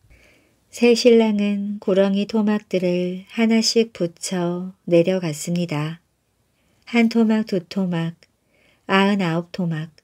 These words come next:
그리고 마지막으로 백 토막을 붙였을 때였습니다. 갑자기 구렁이 토막들이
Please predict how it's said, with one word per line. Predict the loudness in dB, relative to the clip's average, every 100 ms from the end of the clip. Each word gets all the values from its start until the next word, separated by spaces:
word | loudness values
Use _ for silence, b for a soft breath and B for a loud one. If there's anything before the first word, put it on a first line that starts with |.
| _ _ _ 0
그리고 | 4 4 4 0
마지막으로 | -2 -2 -4 -4 -4 -4 -4 -4 -8 -6
백 | -2 -2 2
토막을 | 2 4 2 0
붙였을 | -2 -6 -6 -8 -6 -8 -4
때였습니다. | -2 -2 -4 -6 -6 -4 -6 -6 -10 _ _ _ _ _ _ 0
갑자기 | 0 2 2 2 2
구렁이 | 0 0 0 0 -2
토막들이 | -2 -2 -4 -6 -6 -2 -2 -4